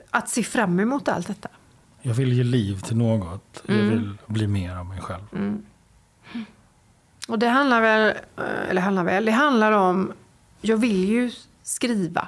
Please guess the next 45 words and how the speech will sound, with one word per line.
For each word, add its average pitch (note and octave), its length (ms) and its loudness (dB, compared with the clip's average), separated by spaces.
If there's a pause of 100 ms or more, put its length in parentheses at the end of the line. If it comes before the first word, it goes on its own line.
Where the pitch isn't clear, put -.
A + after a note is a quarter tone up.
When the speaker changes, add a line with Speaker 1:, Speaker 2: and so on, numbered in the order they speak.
(160)
Speaker 1:
det F3+ 180 0
där. - 380 0 (640)
Därför G3 260 2
att F#3+ 160 0
då G#3 160 2
får F#3 280 2
det F3 300 0
ett E3 120 -2
eget - 280 -4
liv. - 200 -6 (380)
Speaker 2:
Mm. G#3+ 140 -2
Speaker 1:
Jag A3 100 0
tänker A3 240 2
som G3+ 180 2
dina F#3+ 260 2
böcker, - 520 -2
som F#3+ 280 0
säkert F3 320 -2
har F#3+ 80 2
hjälpt F3 280 0
många. F#3 340 0 (340)
Speaker 2:
Mm. B2 140 -2 (180)
Speaker 1:
Eh, G#3 480 -6 (460)
med G3 180 2
din E3+ 200 4
visdom. G3+ 400 0 (440)
De G3 300 4
har A3 140 6
ju G3 60 4
ett F#3+ 100 -2
eget D#3+ 260 -2
liv. - 140 -10 (420)
Speaker 2:
Mm. B2+ 140 -6 (180)
Speaker 1:
Eller G3+ 200 2
som G3+ 140 2
när G3 100 2
Shama F3+ 380 2
skrev F3+ 340 -2 (200)
sin G3 320 2
bok. - 360 -6
Och - 80 -10
bara, F#3+ 140 -2
"Nu G3+ 100 2
släpp-, C#4+ 320 -4
så, - 140 -2